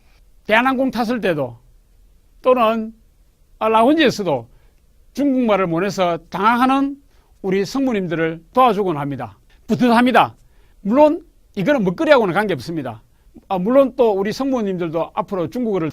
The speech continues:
할 수 있어야 되겠지만은 저는 이게 하나의 단서라고 봅니다. 하나의 키입니다. 즉, 영어뿐만 아니라 중국어도 잘하면 그만큼 이 세상은 기회가 널려 있다는 겁니다.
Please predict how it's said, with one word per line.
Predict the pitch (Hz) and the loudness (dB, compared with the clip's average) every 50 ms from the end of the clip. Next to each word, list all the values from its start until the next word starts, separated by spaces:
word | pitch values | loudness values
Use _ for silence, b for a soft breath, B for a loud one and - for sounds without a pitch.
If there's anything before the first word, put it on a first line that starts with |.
| - - | -8 -8
할 | - - - 247 | -6 -6 -6 -6
수 | - - | -6 -6
있어야 | 285 214 240 185 | -6 -4 -4 -4
되겠지만은 | 165 151 143 151 - 156 151 151 143 131 120 107 107 b b b b b b b b b b | -4 -4 -6 -6 -6 -8 -8 -6 -8 -8 -10 -12 -16 b b b b b b b b b b
저는 | - 240 277 277 254 - - | -2 0 0 0 0 -2 -4
이게 | 233 185 262 285 262 254 269 - _ _ _ | -4 0 2 2 2 2 -2 -10 _ _ _
하나의 | - - - 208 220 233 247 226 202 208 226 233 b b b b b b b _ _ _ _ _ _ | -20 -10 -4 0 2 2 4 4 4 4 4 2 b b b b b b b _ _ _ _ _ _
단서라고 | - - 202 202 208 202 202 262 302 311 311 330 294 | -2 2 4 4 4 4 4 6 6 6 6 4 0
봅니다. | 185 151 139 139 131 120 104 101 - - _ _ | -4 -6 -8 -10 -10 -12 -14 -16 -20 -20 _ _
하나의 | - - - 262 294 320 330 - - | -8 -4 -2 -2 -2 -2 -4 -8 -8
키입니다. | - - 508 523 359 247 180 151 123 - _ _ _ _ _ - | -4 -4 -2 -2 -2 -2 -2 -4 -6 -8 _ _ _ _ _ 0
즉, | - 302 302 - b b b b b b - | 0 0 0 -2 b b b b b b 0
영어뿐만 | 220 226 262 311 427 554 523 370 349 339 339 302 | 2 4 4 4 4 0 -2 0 2 2 2 2
아니라 | 226 202 214 285 330 156 120 117 - _ _ _ _ _ _ _ _ | 0 0 2 2 2 2 0 -4 -10 _ _ _ _ _ _ _ _
중국어도 | - - 415 453 381 359 302 269 202 202 160 | 0 0 0 2 2 2 2 2 2 2 2
잘하면 | 165 180 208 254 247 226 170 139 127 - | 4 4 4 4 2 0 -2 -6 -2 2
그만큼 | - 220 240 320 349 277 302 294 262 240 240 233 233 - _ _ _ _ _ | 4 4 6 4 4 4 4 4 4 4 0 -6 -10 -16 _ _ _ _ _
이 | - 262 277 | -8 -6 -4
세상은 | - 240 220 190 262 277 254 214 196 185 - - | -4 -2 -2 -2 -2 -2 -2 -4 -6 -8 -10 0
기회가 | - 247 277 302 254 269 247 214 196 180 b b b b b b b - | 4 4 6 6 6 6 6 6 4 2 b b b b b b b 0
널려 | 180 202 247 269 320 | 4 4 6 6 6
있다는 | 311 453 494 - 381 247 190 143 | 4 0 -2 -2 -2 -2 -2 -4
겁니다. | 147 147 135 123 120 113 - | -6 -8 -14 -14 -16 -18 -20